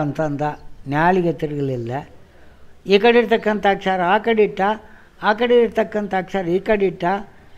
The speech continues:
ಎರಡು ಮರದಲ್ಲಿ ಮಧ್ಯದಲ್ಲಿ ಕುಂದಿರಿಸ್ದ. ರಾಮ ಅಂತ ಬರಲಿದ್ರೆ ಮರ,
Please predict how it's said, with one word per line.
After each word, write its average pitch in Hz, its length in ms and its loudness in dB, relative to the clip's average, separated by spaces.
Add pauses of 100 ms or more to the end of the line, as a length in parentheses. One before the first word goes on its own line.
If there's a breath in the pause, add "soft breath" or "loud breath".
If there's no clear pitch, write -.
(120)
ಎರಡು 233 300 4
ಮರದಲ್ಲಿ 233 580 4
ಮಧ್ಯದಲ್ಲಿ 214 600 0
ಕುಂದಿರಿಸ್ದ. 190 600 -2 (840)
ರಾಮ 208 380 6
ಅಂತ 240 180 0
ಬರಲಿದ್ರೆ 214 640 4
ಮರ, 196 300 2